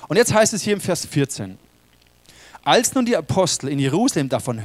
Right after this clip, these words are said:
hörten, dass die Leute in Samarien Gottes Botschaft angenommen hatten, schickten sie Petrus und Johannes dorthin. Die beiden Apostel kamen in die Stadt,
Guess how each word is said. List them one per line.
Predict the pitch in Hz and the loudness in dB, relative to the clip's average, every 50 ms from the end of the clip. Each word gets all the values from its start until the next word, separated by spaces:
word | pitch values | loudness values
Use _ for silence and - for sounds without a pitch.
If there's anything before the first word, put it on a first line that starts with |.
| 92 | -2
hörten, | 95 151 196 247 269 - - 131 123 135 | 2 2 4 4 2 0 -2 -6 -8 -6
dass | 131 - 110 - | -6 -6 -8 -8
die | - 123 | -6 -6
Leute | 113 113 117 123 170 208 - - | -4 -2 0 0 0 -2 -2 -4
in | 127 113 | -6 -8
Samarien | - - 113 110 110 131 196 220 180 143 127 113 110 - | -6 -6 -6 -4 -2 -2 0 -2 -2 -4 -6 -6 -6 -4
Gottes | - 202 196 - 170 147 - | -4 -4 -4 -4 -6 -10 -8
Botschaft | - - 170 190 180 - 139 - - - _ | -2 0 0 0 0 -2 -6 -8 -10 -12 _
angenommen | - 127 156 214 240 233 185 143 135 120 113 107 - - | -6 -2 -2 0 0 -2 -2 -2 -2 -4 -4 -8 -8 -6
hatten, | 135 139 - - 156 185 196 - _ - - - - - - | -6 -6 -6 -8 -10 -10 -10 -12 _ -20 -20 -20 -20 -20 -14
schickten | - - - - 233 269 269 - - 254 | -10 -8 -4 0 0 0 0 -2 -4 -6
sie | 208 - 220 190 | -4 -2 -2 -2
Petrus | - - 196 202 - 185 - | 0 -2 -2 -2 -2 -4 -4
und | 190 175 | -4 0
Johannes | 165 165 139 151 151 156 151 - | 0 0 2 2 0 -2 -2 -4
dorthin. | - 123 110 - 107 92 92 - - _ _ _ _ _ _ _ _ _ _ _ _ _ _ _ _ _ - - - | -4 -6 -6 -6 -8 -12 -14 -16 -20 _ _ _ _ _ _ _ _ _ _ _ _ _ _ _ _ _ -20 -8 -6
Die | 139 | -4
beiden | 131 - 214 208 254 277 269 | 2 4 6 6 6 6 4
Apostel | 262 - - 190 190 175 - 170 135 | 2 2 2 2 2 2 0 -4 -4
kamen | - - 147 156 185 151 147 | -4 -2 0 0 0 0 -2
in | 147 131 | -4 -4
die | 120 | -4
Stadt, | - - - 131 170 - - | -4 -2 -2 -2 -2 -2 -4